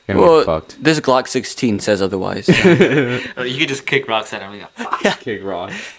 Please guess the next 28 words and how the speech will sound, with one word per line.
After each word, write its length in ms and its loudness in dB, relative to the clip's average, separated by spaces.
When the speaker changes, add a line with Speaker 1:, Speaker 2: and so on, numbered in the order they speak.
Speaker 2:
Just 120 0
Speaker 1:
Throw 80 6
a 40 8
Speaker 2:
throw 80 6
Speaker 1:
little 200 4
pebble 360 2
at 140 -2
them. 240 -10
Speaker 2:
Yeah, 280 0
just 220 -12
throw 160 6
dirt 240 2
in 80 -4
their 140 -2
eye. 180 -4
Speaker 1:
<laughs> 120 -10
Speaker 3:
Yeah. 440 -12
Speaker 1:
Not 120 -8
gonna 180 -8
see 280 -12
nothing 520 -14
coming. 460 -10
Speaker 2:
Exactly. 760 -4
Speaker 1:
And 220 0
then 340 2
I 160 2
remember, 480 0
like, 440 2